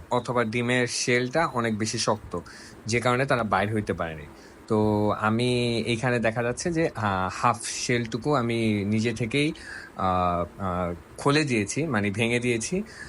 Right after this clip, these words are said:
তো এখন বাচ্চাটা বের হতে পারছে। তো actually হচ্ছে বাচ্চাটাকে যদি আমি বের না করতাম তাহলে মারা যেত। তো এই ক্ষেত্রে খুব,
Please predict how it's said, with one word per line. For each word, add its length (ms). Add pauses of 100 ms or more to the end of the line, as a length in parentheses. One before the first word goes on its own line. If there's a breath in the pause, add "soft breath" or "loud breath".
(260 loud breath)
তো 300
এখন 520
বাচ্চাটা 440
বের 280
হতে 200
পারছে। 380 (840 loud breath)
তো 100 (840)
actually 500
হচ্ছে 300
বাচ্চাটাকে 460
যদি 160
আমি 160
বের 240
না 180
করতাম 480
তাহলে 340
মারা 300
যেত। 260 (340)
তো 200
এই 140
ক্ষেত্রে 600
খুব, 220